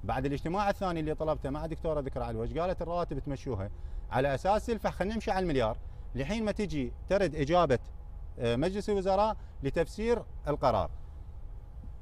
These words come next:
بعض الأندية، آه، احنا تعرف نتابع، بعض الأندية فاتحت وزارة المالية.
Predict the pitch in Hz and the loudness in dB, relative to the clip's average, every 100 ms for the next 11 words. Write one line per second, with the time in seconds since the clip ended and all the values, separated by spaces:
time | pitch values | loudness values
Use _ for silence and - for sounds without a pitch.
0 | 160 185 240 240 233 208 175 160 156 180 | -2 4 6 6 6 6 4 6 4 2
1 | 165 160 214 214 135 110 175 131 98 - | 0 -2 0 0 0 2 4 4 2 -6
2 | - - 131 185 214 208 202 175 175 196 | -10 -2 4 6 6 2 0 0 0 2
3 | 220 220 214 226 - - - - - - | 2 0 0 0 0 -6 -10 -8 -8 -6
4 | - 151 175 214 190 151 120 98 78 | 0 6 8 8 6 2 2 0 -2